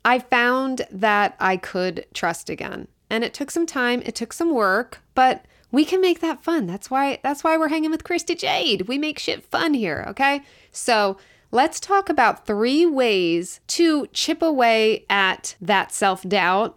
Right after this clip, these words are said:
of, like, can I trust myself to even have a good relationship? Or can I trust other people? I mean,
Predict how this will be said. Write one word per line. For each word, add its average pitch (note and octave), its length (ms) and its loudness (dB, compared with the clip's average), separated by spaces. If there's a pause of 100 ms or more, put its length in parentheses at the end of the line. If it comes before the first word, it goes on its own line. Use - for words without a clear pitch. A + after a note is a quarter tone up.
of, F#3 140 -2
like, E3 240 -2
can F#3 160 -6
I G3 100 -2
trust E3+ 300 -6
myself G#3+ 720 -4
to E3 360 -6
even E3 600 -6
have E3+ 280 -4
a B3+ 60 0
good C#4 160 -4
relationship? D4+ 800 -4
Or F3 400 0
can F#3 200 -10
I F#3+ 120 -4
trust F3+ 420 -8
other E3 240 -4
people? D#4+ 680 -2 (240)
I F3 200 -2
mean, F3 360 -4